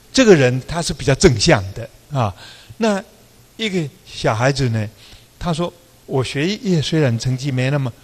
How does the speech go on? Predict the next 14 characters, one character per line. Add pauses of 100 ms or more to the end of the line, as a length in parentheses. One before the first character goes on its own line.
(160)
没
人
家
那
么
好， (160)
但
是 (540)
我
认
真， (200)
我
肯
做，